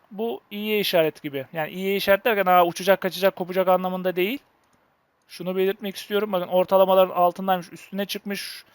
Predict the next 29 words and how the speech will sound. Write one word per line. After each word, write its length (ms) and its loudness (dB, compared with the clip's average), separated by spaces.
Şurada 240 -8
yirmi 280 -2
günlük 280 -8
ortalamada, 640 2
e, 500 -8
diğer 280 4
elli 300 0
ve, 280 -2
e, 100 -14
yüz, 300 -12
yüz, 520 -16
e, 380 -4
gün 260 -12
haftalık 460 -6
ortalamaları 580 2
kesmeye 440 -2
geliyor. 400 2
Yani 140 -4
bunlar 300 -2
ne 60 -2
olur? 200 -2
Elli, 580 -2
işte 300 -14
yirmi, 380 -6
elli, 320 -2
yüz 260 -8
diye 120 0
bu 60 -6
şekilde 460 -2